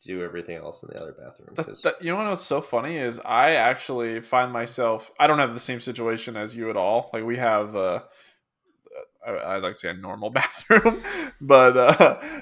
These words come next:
Speaker 2: uh, I actually use my guest bathroom so often, and I don't know why. So it's, it's just,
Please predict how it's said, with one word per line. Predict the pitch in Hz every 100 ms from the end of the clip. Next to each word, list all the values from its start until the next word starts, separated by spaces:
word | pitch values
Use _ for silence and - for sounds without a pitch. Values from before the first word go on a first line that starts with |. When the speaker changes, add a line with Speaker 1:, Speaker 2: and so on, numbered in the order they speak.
| -
Speaker 2:
uh, | 120 110
I | - 160
actually | - 202 135
use | 165
my | 165 120
guest | 104 120 -
bathroom | 117 107 113 104
so | - 135 117
often, | 135 - 101 - - -
and | 120
I |
don't | 165 180
know | 117
why. | 113 110 98 -
So | - 143 120
it's, | 123 - - -
it's | 123 - -
just, | 143 - - -